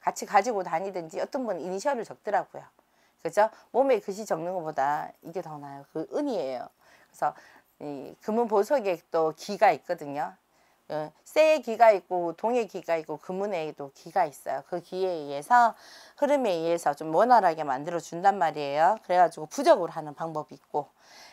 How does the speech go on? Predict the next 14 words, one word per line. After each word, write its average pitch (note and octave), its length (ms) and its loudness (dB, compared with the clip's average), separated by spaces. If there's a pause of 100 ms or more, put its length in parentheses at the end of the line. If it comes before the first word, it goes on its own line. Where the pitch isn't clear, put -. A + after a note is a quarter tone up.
(120)
그 G#3+ 120 -4
다음에 C4+ 400 6
이제, D#3+ 640 -2 (460)
어, D3+ 640 4
뭐 D3 400 2 (460)
비방으로 F#3+ 640 6
남녀 A3 320 8
속옷을 D4+ 400 4
제가 D#3+ 240 0
달라고 D#3+ 460 0
해요. D3+ 300 -6 (360)
그래서 E3+ 540 2
이거 F3 220 0
뭐 D#3+ 360 -2